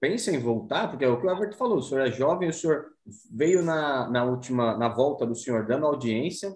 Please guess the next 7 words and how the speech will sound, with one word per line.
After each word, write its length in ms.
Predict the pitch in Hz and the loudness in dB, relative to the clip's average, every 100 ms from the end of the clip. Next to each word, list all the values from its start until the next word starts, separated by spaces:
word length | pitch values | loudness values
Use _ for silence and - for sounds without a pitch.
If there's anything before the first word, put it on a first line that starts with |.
| _ | _
colocando 380 | 131 127 143 143 | -2 -2 -2 -4
a 80 | |
Rádio 460 | 127 131 123 120 107 | -2 0 0 0 -2
Capital 640 | - 113 - 120 110 104 117 | -4 -6 -6 -2 -2 -2 -6
em 80 | |
primeiro 320 | 120 127 135 151 | -4 0 0 0
lugar, 640 | 131 113 131 196 220 - | 0 0 2 0 -2 -12